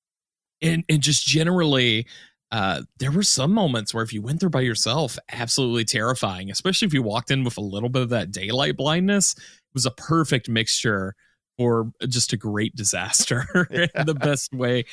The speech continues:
Speaker 1: And, uh, I felt that this house only kept getting better and better. And every single time I went through there, I was like, "Ah, you know, I just had some good runs and everything else, but might have been the best run of the night."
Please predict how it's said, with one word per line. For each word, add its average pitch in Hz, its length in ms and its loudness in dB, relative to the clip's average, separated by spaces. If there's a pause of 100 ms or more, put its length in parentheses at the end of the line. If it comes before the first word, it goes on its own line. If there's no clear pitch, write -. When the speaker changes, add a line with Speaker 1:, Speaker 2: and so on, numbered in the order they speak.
(300)
Speaker 1:
And, 127 300 2
uh, 117 300 2
I 123 140 0
felt 143 320 -2
that 139 120 -6
this 120 180 -2
house 113 300 0
only 117 280 0
kept 110 260 -4
getting 113 260 -2
better 110 380 0
and 113 120 -4
better. 123 400 0 (380)
And 113 340 0
every 139 460 0
single 117 320 0
time 113 260 0
I 107 100 -2
went 104 260 -4
through 107 240 -4
there, 98 280 -6
I 110 120 -2
was 110 160 -6
like, 110 200 -4
"Ah, 143 580 -2 (440)
you 117 60 -8
know, 120 100 0
I 131 100 4
just 156 180 2
had 180 180 2
some 170 100 4
good 175 180 2
runs 180 340 2
and 175 100 2
everything 185 420 2
else, 190 320 2
but 135 300 0 (720)
might 151 180 0
have 170 100 2
been 175 180 2
the 175 60 4
best 170 320 0
run 180 260 2
of 180 100 0
the 185 80 2
night." 185 400 2